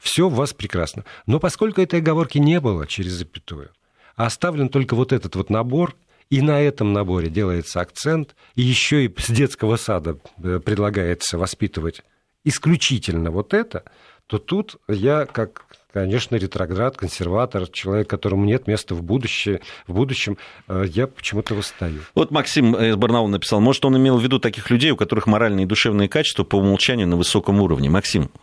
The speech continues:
Speaker 1: Может
Speaker 2: а,
Speaker 1: быть.
Speaker 2: может быть. Но вам не кажется, что, говоря о человеке будущем,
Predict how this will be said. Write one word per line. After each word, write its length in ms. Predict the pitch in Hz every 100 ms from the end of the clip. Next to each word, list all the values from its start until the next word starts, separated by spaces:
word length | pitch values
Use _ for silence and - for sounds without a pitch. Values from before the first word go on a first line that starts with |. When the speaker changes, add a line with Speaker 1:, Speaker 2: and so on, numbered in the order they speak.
| -
Speaker 1:
Может 200 | 90 82
Speaker 2:
а, 180 | 87 85
Speaker 1:
быть. 160 | -
Speaker 2:
может 360 | - 95 95 113
быть. 260 | 110 - - _ _ _ _ _ -
Но 200 | 101 117
вам 160 | 123 127
не 80 |
кажется, 460 | 127 196 156 - -
что, 300 | - - 98
говоря 420 | 82 104 113 107
о 120 | 95 87
человеке 420 | - 98 95 -
будущем, 480 | 98 180 - -